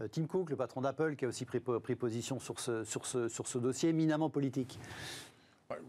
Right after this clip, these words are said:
Speaker 2: oui,
Speaker 1: C'est
Speaker 2: enfin
Speaker 1: pas simple, comme, euh, parce qu'il y a, il y a aussi des coups à prendre. <laughs> Non ?
Speaker 2: Oui, oui, il y a des coups à prendre, mais bon, comme vous le savez, moi, très modestement, j'avais créé il y a, il y a maintenant plus de sept ans, euh, maintenant, un, un mouvement qui s'appelait Entreprendre pour la France. J'avais été ensuite président de Nous Citoyens,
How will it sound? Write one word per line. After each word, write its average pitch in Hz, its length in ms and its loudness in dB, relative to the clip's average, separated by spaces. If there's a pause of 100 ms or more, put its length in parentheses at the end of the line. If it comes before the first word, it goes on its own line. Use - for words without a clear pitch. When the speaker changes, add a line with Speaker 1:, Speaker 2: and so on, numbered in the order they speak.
(180)
Speaker 2:
oui, 139 200 -2
Speaker 1:
C'est 123 160 -4
Speaker 2:
enfin - 20 -
Speaker 1:
pas 170 100 0
simple, 202 280 -2
comme, 135 200 2
euh, 123 400 4
parce 117 160 -4
qu'il 156 100 4
y - 20 4
a, 143 180 4
il 139 60 4
y 151 40 4
a 147 60 4
aussi 143 160 0
des 165 100 2
coups 156 160 2
à 151 40 -6
prendre. 143 300 -2 (320)
<laughs> - 360 -10
Non ? 139 200 0
Speaker 2:
Oui, 175 300 4
oui, 196 240 0
il 143 60 -2
y 127 40 2
a 117 40 -2
des 117 120 0
coups 127 200 0
à - 20 0
prendre, 180 320 2
mais 110 600 0
bon, 110 200 -2
comme 113 180 -2
vous 120 80 0
le 117 40 -2
savez, 131 280 0
moi, 120 140 -2
très 123 180 -2
modestement, 123 640 0
j'avais 113 240 -2
créé 123 320 -2
il 113 80 -4
y 110 40 -2
a, 104 300 -2
il 143 100 -6
y 123 40 -2
a 117 40 -2
maintenant 117 320 0
plus 113 180 -4
de - 60 -8
sept - 340 2
ans, 139 300 2
euh, 113 120 0
maintenant, 123 520 0
un, 110 220 -2
un 120 80 2
mouvement 127 360 2
qui 127 80 -4
s'appelait 113 220 -2
Entreprendre 123 480 0
pour 117 120 0
la 107 100 2
France. 190 440 2 (420)
J'avais 117 220 -2
été 120 100 0
ensuite 123 280 -2
président 127 400 0
de 113 100 0
Nous 120 180 2
Citoyens, 147 640 0